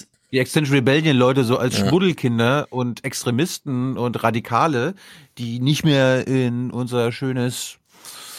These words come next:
Speaker 2: Ja.
Speaker 1: in, in die Mainstream-Bubble gehören. Nein, natürlich.
Speaker 2: Genau.
Speaker 1: Die gehören erst recht dahin.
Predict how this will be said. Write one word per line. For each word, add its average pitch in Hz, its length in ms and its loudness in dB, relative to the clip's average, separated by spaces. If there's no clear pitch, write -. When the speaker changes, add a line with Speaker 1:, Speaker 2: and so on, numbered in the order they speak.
Speaker 2:
Ja. 101 240 -2
Speaker 1:
in, 113 160 -6
in - 180 -6
die 131 120 2
Mainstream-Bubble 120 720 2
gehören. 113 480 2
Nein, 135 200 2
natürlich. 117 520 -4
Speaker 2:
Genau. 123 300 4
Speaker 1:
Die 190 260 2
gehören 151 300 4
erst 131 260 0
recht 180 220 0
dahin. 104 400 0